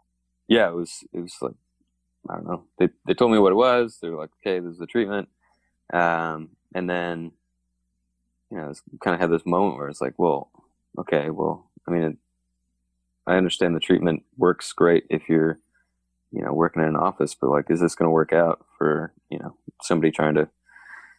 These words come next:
win professional cycling races. Um, and so there's, it was a big unknown. And I was, you know, thinking about quitting, to be honest with you, looking at options, uh, post cycling pretty seriously. But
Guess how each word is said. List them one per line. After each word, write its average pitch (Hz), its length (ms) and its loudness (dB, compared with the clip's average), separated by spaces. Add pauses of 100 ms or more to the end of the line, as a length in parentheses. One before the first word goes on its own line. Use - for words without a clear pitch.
(180)
win 101 200 4
professional 98 460 0
cycling 101 420 2
races. 80 480 -8 (180)
Um, 87 560 0 (140)
and 95 120 -6
so 131 100 4
there's, 131 200 4
it 113 100 -2
was 117 120 2
a 104 40 -10
big 117 180 2
unknown. 101 460 -4 (560)
And 87 80 -4
I 87 80 -2
was, - 240 -8 (160)
you 87 100 -14
know, - 180 -20 (140)
thinking 98 200 -2
about 80 260 2 (140)
quitting, 87 400 0 (140)
to - 100 -20
be 80 60 -2
honest 82 240 -2
with 87 100 0
you, 87 140 -2 (160)
looking 85 240 2
at 80 80 6
options, 80 580 0
uh, - 380 0 (120)
post 82 160 0
cycling 82 520 0 (300)
pretty 85 140 0
seriously. 85 400 2
But 82 300 0